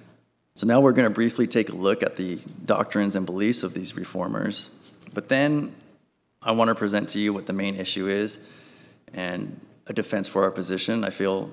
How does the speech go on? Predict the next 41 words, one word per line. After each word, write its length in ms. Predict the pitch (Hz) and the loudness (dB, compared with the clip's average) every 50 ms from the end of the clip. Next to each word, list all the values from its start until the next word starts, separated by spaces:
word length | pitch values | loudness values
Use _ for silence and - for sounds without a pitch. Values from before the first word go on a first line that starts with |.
| - - - | -16 -18 -4
that 160 | - 101 101 | 0 0 0
if 100 | 101 - | 0 0
we're 80 | 110 104 | -2 -2
gonna 120 | 101 95 | -2 -2
talk 340 | - - - 104 104 104 - | -4 -4 -2 0 0 0 -2
about 360 | 107 95 104 92 90 - - | 0 0 2 2 2 0 -4
the 80 | - 92 | -8 -2
Reformation, 960 | 92 98 92 - - 90 90 90 92 95 - - 101 98 95 95 - - - - - - - - _ _ | 0 0 0 0 -4 -8 -6 -6 -6 -6 -6 -6 -4 -4 -4 -6 -8 -10 -16 -18 -20 -20 -20 -20 _ _
it'd 160 | - - - | -20 -14 -10
be 100 | 107 101 | -10 -8
good 220 | - - 101 - - | -4 -4 -4 -4 -4
to 40 | |
be 160 | 87 104 98 98 | -6 -4 -4 -4
equipped 380 | 95 - - 110 104 101 - | -4 -4 0 0 0 0 -2
to 80 | - 107 | -6 -4
know 180 | 98 95 95 | 0 0 0
how 200 | 92 - 92 92 95 | 0 0 0 -2 -2
to 180 | - - - 87 | -2 -6 -6 -4
answer 360 | 92 95 95 - - 104 95 | -4 -4 -4 -4 -4 -2 -2
a 40 | 90 | -2
lot 220 | 90 90 90 90 | -2 -2 -2 -2
of 200 | 92 92 - - - - - - - - - | -2 -4 -6 -10 -20 -20 -20 -20 -20 -16 -2
Catholic 440 | - 104 95 - - 95 98 - - | 2 2 2 2 0 -4 -4 -2 0
arguments 680 | 92 92 104 - 92 90 95 90 - - - - - - - - - - - - | -2 -2 -2 -2 -6 -8 -6 -8 -8 -8 -10 -12 -14 -18 -20 -20 -20 -20 -18 -8
against 540 | - 113 - 101 95 - - - - - - - - _ _ _ - - - _ | -8 -6 -4 -4 -6 -4 -8 -8 -10 -12 -20 -20 -20 _ _ _ -20 -20 -20 _
Protestants. 800 | - - 104 113 110 - - - - - - - - - - - - - _ _ _ - - _ _ _ _ _ _ - - _ _ - - - - - - - - _ _ _ | -2 0 0 0 0 -2 -8 -10 -10 -10 -10 -10 -12 -12 -12 -16 -20 -20 _ _ _ -20 -20 _ _ _ _ _ _ -20 -20 _ _ -20 -20 -20 -20 -20 -20 -20 -20 _ _ _
So 360 | - - - - 95 - - - | -16 -12 -10 -8 -8 -8 -6 -6
I 40 | - | -6
don't 120 | 147 143 | -4 -4
know 160 | 139 131 135 | -2 -2 -4
if 140 | 131 127 - | -4 -6 -6
they, 300 | 143 156 160 87 180 - 156 | -8 -8 -6 -8 -10 -8 -10
if 400 | 160 - 120 117 117 131 120 - | -8 -8 -6 -6 -4 -4 -4 -2
they 100 | - 95 | -2 0
have 180 | 110 113 - | 0 0 0
the 60 | - - | 0 -4
chart, 520 | - - - 104 110 120 - - - - - - - - - - - - - - | -4 2 4 4 6 4 4 0 -4 -14 -14 -16 -16 -16 -18 -18 -18 -18 -8 -6
Theology 520 | 113 101 95 101 101 113 104 95 104 107 | -2 0 2 4 4 4 4 4 4 4
of 120 | 104 98 | 4 4
the 80 | 104 95 | 4 2
Reformers. 800 | 98 104 98 - 101 101 104 110 113 120 123 120 - - - | 2 0 -2 0 0 2 2 2 2 2 0 0 -2 -8 -10